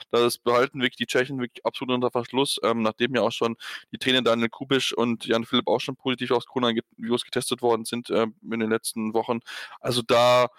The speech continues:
muss man mal, wie gesagt, abwarten. Mich würde es natürlich freuen, weil die Tschechen ja auch durchaus schon in den, in den letzten Jahren ein bisschen für Furore gesorgt haben und Don-, Daniel Kubisch,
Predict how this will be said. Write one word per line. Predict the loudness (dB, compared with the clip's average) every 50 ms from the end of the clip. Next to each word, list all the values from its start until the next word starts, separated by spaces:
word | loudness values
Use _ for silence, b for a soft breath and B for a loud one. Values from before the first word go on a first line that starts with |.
| B B B B B -6
muss | -2 0
man | 2 4 4
mal, | 4 4 2
wie | 2 2
gesagt, | 4 4 2 2 2
abwarten. | 0 0 0 4 4 4 4 2 0
Mich | 0 0
würde | 0 0
es | 0 2
natürlich | 2 0 2
freuen, | 2 4 4 4 4
weil | 4 2
die | 2 2
Tschechen | 0 -2 -2 -2 -2 0 2
ja | 2 4
auch | 4 4 2 0 -4 -12 -10
durchaus | -8 -4 0 2 0 0 0
schon | -2 -2 -2 0
in | 0 0
den, | 0 0 -2 -2 -4
in | -2 -2
den | 0 2 2
letzten | 0 0 -2 -2 -2
Jahren | 0 0
ein | 0
bisschen | -4 -10 -12
für | -12 -4
Furore | 0 2 4 4 4 2
gesorgt | 2 4 4 2 2 2 2
haben | 0 2 2 0
und | -2 -2 -2 0
Don-, | 2 2 2 2
Daniel | 2 0 2 0 -2
Kubisch, | _ -6 -2 2 2 2 0 0